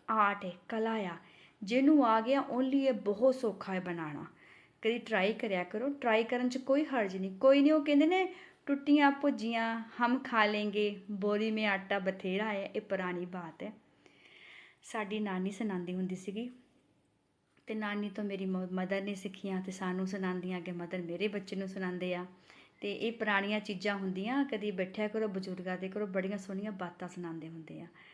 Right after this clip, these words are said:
ਤੇ ਬਾਕੀ ਦੇਖੋ, ਪੂੜੇ ਬਣਦੇ ਪਏ ਆ। ਮੈਨੂੰ ਉਮੀਦ ਹੈ ਤੁਹਾਨੂੰ ਮੇਰੀ ਵੀਡੀਓ ਪਸੰਦ ਆਏਗੀ, ਤੇ like, ਸ਼ੇਅਰ,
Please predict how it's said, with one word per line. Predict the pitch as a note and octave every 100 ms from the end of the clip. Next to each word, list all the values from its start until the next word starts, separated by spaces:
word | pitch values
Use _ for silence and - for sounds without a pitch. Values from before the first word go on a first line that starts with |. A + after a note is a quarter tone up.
| - - - - _ _
ਤੇ | G3+ F#3+ F#3 F3+
ਬਾਕੀ | F3 F#3+ F#3+
ਦੇਖੋ, | G#3+ G3+ -
ਪੂੜੇ | - G3+ G3+
ਬਣਦੇ | F#3+ F3+ E3+ G#3
ਪਏ | G#3 A3
ਆ। |
ਮੈਨੂੰ | G#3+ F#3+ F#3+
ਉਮੀਦ | F#3+ F3+ F#3+
ਹੈ |
ਤੁਹਾਨੂੰ | F#3+ G3 F3+
ਮੇਰੀ | F3 F3+
ਵੀਡੀਓ | F3 F3 F#3+
ਪਸੰਦ | F3+ F#3 E3+ F3 F#3+
ਆਏਗੀ, | G3+ G#3 G3+
ਤੇ | A3 G#3+
like, | F3+ E3 F3+ A3
ਸ਼ੇਅਰ, | A3 - F#3